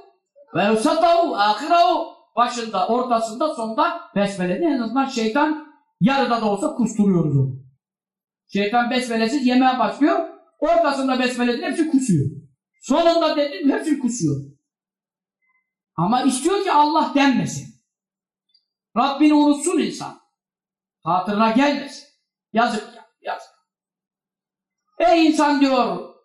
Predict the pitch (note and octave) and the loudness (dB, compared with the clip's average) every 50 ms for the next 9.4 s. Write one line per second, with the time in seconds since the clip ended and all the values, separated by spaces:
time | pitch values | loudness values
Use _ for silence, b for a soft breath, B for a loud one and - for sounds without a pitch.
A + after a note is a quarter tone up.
0 | _ _ _ _ _ _ - F#4+ G#4+ G#4 F4 D#4+ D4+ D4+ D4+ D4 C#4+ A#3 C#4 C#4+ | _ _ _ _ _ _ -2 -2 0 0 2 0 2 2 2 2 2 2 0 0
1 | C#4+ C#4+ C#4+ C#4+ C#4+ C#4+ C#4 C4+ C4+ C4 C4+ C4 C4 C4 B3+ A3+ B3 B3+ B3+ B3 | 0 0 0 0 0 0 0 0 0 0 0 0 0 0 0 -2 -2 -2 -2 -2
2 | B3 B3 B3 B3 B3 A#3+ A#3 A#3+ A#3+ A#3+ A#3+ A#3 A#3 A#3 A3+ A3+ A3+ A3 - - | -2 -2 -2 -4 -4 0 0 0 0 0 -2 -2 -2 0 0 0 0 -4 -6 -12
3 | - _ B3 C4+ C#4 C4+ C4+ C#4 C#4+ C#4 C#4 F4 F4+ F4+ D4+ C4+ C4+ C4 B3 A#3+ | -6 _ 0 0 2 2 2 2 2 2 2 2 2 2 2 0 0 -2 -4 -4
4 | G#3+ - - - - _ _ _ _ _ _ _ _ _ - - C4 C#4+ D#4 D#4 | -6 -8 -12 -16 -18 _ _ _ _ _ _ _ _ _ -4 0 2 2 2 2
5 | D4+ C#4+ C#4 C4+ C4+ C4 B3+ B3 B3 - C#4+ D4+ D4+ - C4 B3+ B3+ - B3 B3 | 2 2 2 2 4 4 2 2 2 0 0 0 0 -2 -4 -6 -4 -2 -2 -2
6 | B3 B3 - A#3+ A#3+ A#3+ A3+ - - D#4 E4+ D#4+ C4 C4+ B3 A3+ - - - - | -2 -2 0 0 0 0 0 0 0 2 2 2 2 2 2 2 0 -2 -4 -8
7 | - - _ _ - - A#3+ A#3+ A#3+ A3 A3 A3 G#3+ G#3 G#3 G#3 G#3 G#3 - G3+ | -16 -20 _ _ -4 0 0 2 2 2 2 2 2 0 0 -2 -2 -2 -2 -2
8 | A3 G#3+ A3 G3+ G3 F#3+ G#3+ C4+ E4+ G4+ G4 D4+ A3 - - G#3 G3 F#3+ F3 F3 | -2 -2 -2 -2 0 2 2 2 2 2 2 0 0 -2 -4 -8 -10 -6 -4 -4
9 | E3+ D#3 C3 A#2 - - _ | -2 -2 -4 -6 -10 -16 _